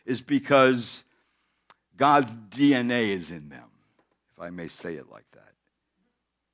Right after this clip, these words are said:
The new birth is effected by God through the Spirit of God. In other words, God's seed, the divine principle of life, of which he had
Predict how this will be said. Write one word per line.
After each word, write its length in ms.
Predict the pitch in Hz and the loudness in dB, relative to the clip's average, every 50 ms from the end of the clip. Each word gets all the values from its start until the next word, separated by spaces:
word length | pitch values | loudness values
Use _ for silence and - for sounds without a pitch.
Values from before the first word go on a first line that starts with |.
| _ _ | _ _
The 80 | - 92 | -18 -10
new 160 | 98 113 120 | -6 -6 -6
birth 380 | 101 87 120 120 117 117 - 104 | -4 -2 -2 -4 -4 -4 -8 -16
is 140 | 98 85 | -16 -16
effected 520 | 95 - _ - 120 110 - - 120 92 - | -16 -18 _ -10 -10 -10 -10 -12 -18 -18 -16
by 220 | - 95 90 90 | -14 -14 -14 -14
God 500 | 85 85 117 110 110 113 117 113 107 101 | -12 -10 -8 -6 -6 -6 -6 -8 -12 -16
through 200 | _ - 104 95 | _ -20 -20 -20
the 100 | 82 87 | -20 -20
Spirit 640 | - - - - - _ 131 131 131 120 110 98 90 _ - | -18 -18 -18 -18 -18 _ -8 -8 -6 -6 -8 -10 -10 _ -18
of 200 | 92 90 82 76 | -18 -18 -12 -8
God. 320 | 92 82 78 69 - - _ _ _ _ _ _ _ _ _ _ _ _ _ _ _ _ _ _ _ _ _ | -8 -6 -6 -8 -10 -18 _ _ _ _ _ _ _ _ _ _ _ _ _ _ _ _ _ _ _ _ _
In 140 | 92 95 95 | -16 -12 -10
other 180 | 107 107 107 | -10 -10 -10
words, 400 | 101 101 107 107 107 104 90 - | -10 -8 -6 -6 -6 -6 -8 -12
God's 720 | - - 117 120 120 120 123 123 113 107 101 - - - - _ _ _ _ _ _ | -12 -4 0 0 2 2 2 0 -2 -8 -14 -16 -16 -18 -20 _ _ _ _ _ _
seed, 800 | - - - - - - 160 156 135 113 95 85 76 69 73 69 _ _ _ _ _ _ _ _ _ _ | -18 -14 -14 -12 -10 -6 -4 -2 -2 -2 -4 -6 -12 -16 -20 -20 _ _ _ _ _ _ _ _ _ _
the 80 | - 110 | -18 -16
divine 480 | 95 127 120 104 127 135 143 143 139 135 | -10 -10 -6 -2 0 0 2 2 0 -4
principle 760 | - - - - 156 160 147 - 156 139 117 131 123 113 | -6 -12 -12 -6 -6 -6 -6 -6 -8 -4 -2 -2 -2 -2
of 240 | 110 95 92 107 95 | -4 -6 -8 -10 -4
life, 640 | 113 131 131 120 95 76 67 _ _ _ _ _ _ _ _ _ - | 0 2 2 2 0 -6 -14 _ _ _ _ _ _ _ _ _ -16
of 200 | 101 101 95 104 | -16 -14 -6 -2
which 220 | 127 131 127 - | -2 -2 -2 -2
he 180 | - 123 113 101 | -6 -6 -4 -2
had 340 | 110 113 113 113 107 98 | -2 -2 -2 -2 -4 -8